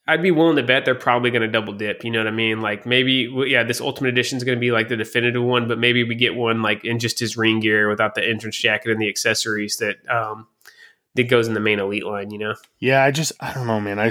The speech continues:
Speaker 2: I feel like that was such a miss doing it that way, 'cause I feel like they coulda really, I mean, no kids are gonna be like, "Hey, Mom, can I order this fig off Mattel Creations?" Like, I don't
Speaker 1: Yeah,
Speaker 2: know, man. I
Speaker 1: for
Speaker 2: just,
Speaker 1: forty-five bucks.
Speaker 2: I feel like they blew the execution of this one, but,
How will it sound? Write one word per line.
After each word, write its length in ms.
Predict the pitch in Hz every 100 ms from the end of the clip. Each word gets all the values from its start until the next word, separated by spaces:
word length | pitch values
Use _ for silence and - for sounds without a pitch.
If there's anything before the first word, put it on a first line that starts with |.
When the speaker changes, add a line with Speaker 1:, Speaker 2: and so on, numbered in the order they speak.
| -
Speaker 2:
I 100 | 120
feel 200 | - 139
like 160 | 131
that 80 | 123
was 100 | 113
such 240 | - 120 -
a 80 |
miss 380 | 107 101 101 101
doing 320 | 107 104 104
it 100 | 101 -
that 240 | 101 101
way, 240 | 104 104 104
'cause 180 | -
I 100 | 104
feel 160 | 104 135
like 160 | 131 120
they 140 | 113
coulda 280 | - 117 107
really, 520 | 101 110 107 107 104 - - - -
I 60 | 147
mean, 180 | 139
no 160 | 139 156
kids 260 | - 156 131
are 60 |
gonna 100 | 135
be 60 | 127
like, 120 | 127
"Hey, 140 | 143
Mom, 300 | 139 139 127
can 100 | 110
I 80 | 123
order 220 | 123 127
this 180 | 113 110
fig 240 | - 123 117
off 140 | 110
Mattel 360 | 117 104 120 113
Creations?" 720 | 117 110 117 120 131 131 113
Like, 240 | 107 104 - - - - - - -
I 40 |
don't 120 | 95
Speaker 1:
Yeah, 140 | - -
Speaker 2:
know, 60 |
man. 160 | 90 90
I 40 |
Speaker 1:
for 60 | 123
Speaker 2:
just, 100 | -
Speaker 1:
forty-five 400 | 131 123 120 117
bucks. 240 | 123 127
Speaker 2:
I 60 | 143
feel 200 | - 214
like 180 | 220 -
they 120 | 110
blew 380 | 98 104 117 107
the 120 | 101
execution 640 | 101 - - 113 104 107
of 80 | 101
this 220 | 104 -
one, 240 | 110 104
but, 200 | 101 107